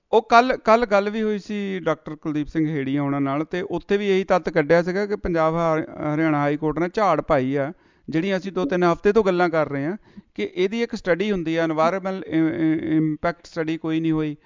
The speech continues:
ਰੀਹੈਬਿਲਿਟੇਸ਼ਨ ਦੀ ਕੋਈ ਨਹੀਂ ਹੋਈ, ਹਨਾ? ਇਹਦੀ ਨੀਡ ਕੀ ਆ, ਲੋੜ ਕੀ ਆ, ਜਸਟੀਫਿਕੇਸ਼ਨ ਕਿਉਂ ਆ,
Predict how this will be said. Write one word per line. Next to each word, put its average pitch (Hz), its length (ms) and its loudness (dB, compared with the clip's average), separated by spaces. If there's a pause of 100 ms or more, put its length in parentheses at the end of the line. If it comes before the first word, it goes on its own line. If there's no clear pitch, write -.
(200)
ਰੀਹੈਬਿਲਿਟੇਸ਼ਨ 175 720 2
ਦੀ 175 100 -2
ਕੋਈ 165 240 0
ਨਹੀਂ 175 160 2
ਹੋਈ, 156 260 0 (400)
ਹਨਾ? 196 280 0
ਇਹਦੀ 185 220 -2
ਨੀਡ 175 400 4
ਕੀ 185 260 -4
ਆ, 123 180 -4 (140)
ਲੋੜ 175 340 4
ਕੀ 196 180 -4
ਆ, 156 100 4
ਜਸਟੀਫਿਕੇਸ਼ਨ 196 720 0
ਕਿਉਂ 180 320 -4
ਆ, 117 60 -8